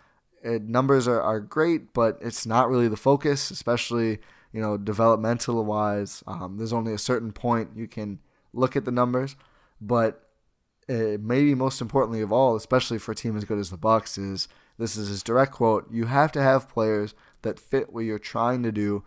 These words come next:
and these guys fit what we're trying to do. If the numbers aren't staggering every night, that's okay. There's guys that can make huge impacts on games without having eye-popping numbers.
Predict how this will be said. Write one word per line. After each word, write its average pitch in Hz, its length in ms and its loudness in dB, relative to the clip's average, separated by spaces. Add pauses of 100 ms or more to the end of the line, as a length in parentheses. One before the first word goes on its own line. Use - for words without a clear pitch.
(300)
and 113 160 -6
these 131 180 2
guys 113 320 2
fit 110 300 -2
what 107 120 -2
we're 107 140 -4
trying 104 360 -6
to 98 80 -6
do. - 260 -14 (220)
If - 120 -14
the 113 100 -4
numbers 147 400 2
aren't 127 300 0
staggering 120 500 2
every 113 220 -2
night, 110 420 -2
that's 107 280 -2
okay. 98 460 -6 (560)
There's 113 260 0
guys 131 360 4
that 123 100 -2
can 120 140 -6
make 107 180 -6
huge 143 340 -4
impacts 127 460 0
on 117 200 0
games 101 300 -4
without 104 220 0
having 104 280 -4
eye-popping 107 640 -2
numbers. 87 420 -10